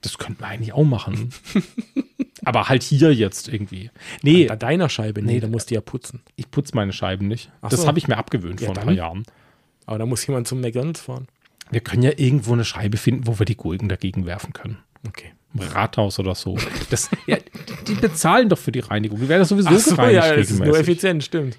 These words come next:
Speaker 1: Das ist, <laughs> eben.
Speaker 2: Wenn die nichts zu putzen haben, dann, ja.
Speaker 1: Ja, die werden ja sowieso regelmäßig, äh, gereinigt von öffentlichen
Speaker 2: Mhm.
Speaker 1: Gebäuden. Und da machen wir ja eigentlich niemandem mehr Arbeit, weißt du? So
Speaker 2: Ja,
Speaker 1: denk ich
Speaker 2: stimmt.
Speaker 1: gerade.
Speaker 2: Ja, ja, ja. Mhm.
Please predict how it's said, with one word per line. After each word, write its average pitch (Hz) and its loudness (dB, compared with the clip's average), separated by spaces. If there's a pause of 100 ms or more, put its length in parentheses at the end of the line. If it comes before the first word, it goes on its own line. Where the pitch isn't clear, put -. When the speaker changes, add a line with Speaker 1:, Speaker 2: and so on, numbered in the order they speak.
Speaker 1:
Das 135 4
ist, - 2 (240)
<laughs> - -12
eben. 143 6
Speaker 2:
Wenn 127 4
die 175 6
nichts 170 4
zu 165 2
putzen 156 -2
haben, 175 -2
dann, 180 -6
ja. 151 -4 (640)
Speaker 1:
Ja, 143 -10
die 151 -4
werden 165 4
ja 196 4
sowieso 160 2
regelmäßig, 131 -2
äh, 143 0
gereinigt 98 -4
von 117 -4
öffentlichen 95 -6 (460)
Speaker 2:
Mhm. 160 -6
Speaker 1:
Gebäuden. 90 -10 (300)
Und 147 4 (580)
da 117 0
machen 139 0
wir 143 4
ja 143 4
eigentlich 143 0
niemandem 156 6
mehr 165 6
Arbeit, 101 -2
weißt 110 -4
du? 185 -6
So 135 2
Speaker 2:
Ja, 135 6
Speaker 1:
denk 113 0
ich - -6
Speaker 2:
stimmt. 117 -6
Speaker 1:
gerade. 95 -4
Speaker 2:
Ja, 127 -4
ja, 123 -4
ja. 120 -4
Mhm. 117 -10